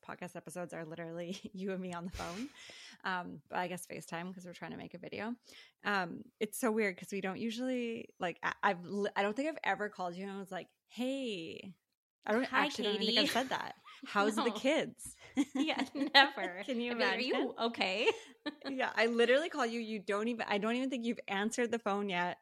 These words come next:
Speaker 1: It's two rings in and I know you're about to answer and I'm just like, "I hate Chris." <laughs>
Speaker 2: Yeah.
Speaker 1: Or, or this week it was, "I got my period." <laughs>
Speaker 2: Oh my God. She's got her period. This is a moment.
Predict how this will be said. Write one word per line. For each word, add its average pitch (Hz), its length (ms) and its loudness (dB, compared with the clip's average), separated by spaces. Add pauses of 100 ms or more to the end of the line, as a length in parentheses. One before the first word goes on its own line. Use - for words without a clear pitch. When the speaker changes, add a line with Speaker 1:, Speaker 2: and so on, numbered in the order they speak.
(160)
Speaker 1:
It's - 200 -6
two 285 260 4
rings 240 220 6
in 190 160 2
and 196 40 0
I 190 160 2
know 185 140 2
you're 185 140 2
about 185 240 0
to - 60 -2
answer 208 320 2
and 208 160 2
I'm 185 140 -2
just 175 160 -8
like, 180 100 -6 (600)
"I - 80 6
hate - 200 0
Chris." - 280 -8 (200)
<laughs> 320 160 4
Speaker 2:
Yeah. 294 200 10 (680)
Speaker 1:
Or, 240 120 6
or 233 80 8
this 240 200 6
week 247 160 2
it 220 60 -2
was, 202 220 0
"I - 80 10
got 202 160 10
my 190 80 0
period." 180 460 -2
<laughs> 262 840 0
Speaker 2:
Oh 233 100 4
my 233 200 4
God. 202 580 4 (260)
She's - 180 -8
got 214 200 4
her 247 120 0
period. 226 680 2
This 233 160 -2
is 262 100 -4
a 311 60 4
moment. 247 960 0